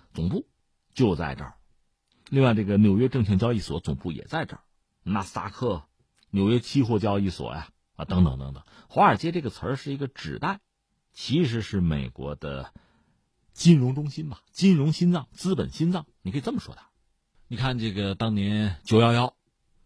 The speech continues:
不是美国那个双子塔被飞机给撞了吗？美国金融乃至全球在这个领域的这个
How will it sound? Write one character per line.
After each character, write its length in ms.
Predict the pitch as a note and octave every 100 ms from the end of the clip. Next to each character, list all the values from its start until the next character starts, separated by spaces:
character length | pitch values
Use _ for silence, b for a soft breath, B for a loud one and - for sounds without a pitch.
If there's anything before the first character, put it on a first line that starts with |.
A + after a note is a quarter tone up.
| _ _ _
不 80 | -
是 60 | G2+
美 160 | F2+
国 160 | F2 G2
那 80 | A2
个 80 | F#2
双 200 | A#2 G#2
子 120 | A#2
塔 340 | G2 - - _ _ _ -
被 120 | A2
飞 180 | - A#2
机 200 | G2+ G2
给 280 | D#2+ C#2+ - _
撞 400 | E3 F3 C3+ E2
了 140 | A1+
吗？ 100 | - - _ b b
美 220 | F2 G2+ F#2+
国 120 | A2
金 240 | A2+ B2+
融 220 | G2+ G2+
乃 140 | G2 E2
至 100 | F#2+
全 320 | - G2 C#3+
球 220 | G2 G#2
在 140 | A#2 G2+
这 200 | - C3
个 100 | F#2+
领 280 | D#2+ C#2
域 180 | D#2 E2+
的 140 | C2 C2
这 100 |
个 120 | B1